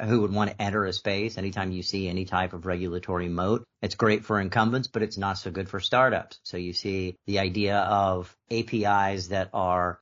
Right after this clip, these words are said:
competing on quality or competing on some other standard besides just being the thing that everybody has agreed to as being the least objectionable standard, which is often how A P I standardization through regulatory bodies ends up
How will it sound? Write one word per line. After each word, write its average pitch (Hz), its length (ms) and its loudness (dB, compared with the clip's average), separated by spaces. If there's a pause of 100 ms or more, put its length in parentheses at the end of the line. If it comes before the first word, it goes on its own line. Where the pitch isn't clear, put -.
competing 110 420 0
on 92 200 -2
quality 92 520 2
or 80 140 -10
competing 98 480 -6
on 87 160 -6
some 107 180 -2
other 95 160 -2
standard 92 380 -6
besides 95 760 2
just 90 320 -6
being 95 360 -2
the 104 120 2
thing 107 320 0
that 95 220 0
everybody 95 460 0
has 95 200 0
agreed 101 460 -2
to 92 280 2
as 87 180 -2
being 87 360 -2
the 95 140 0
least 95 600 2
objectionable 95 840 -2
standard, 90 640 0
which 131 160 2
is 110 80 4
often 113 320 6
how 98 180 2
A 98 140 0
P 98 160 -2
I 90 80 0
standardization 87 720 -6
through 90 100 -4
regulatory 85 560 -4
bodies 80 380 -2
ends 85 240 -6
up - 240 -8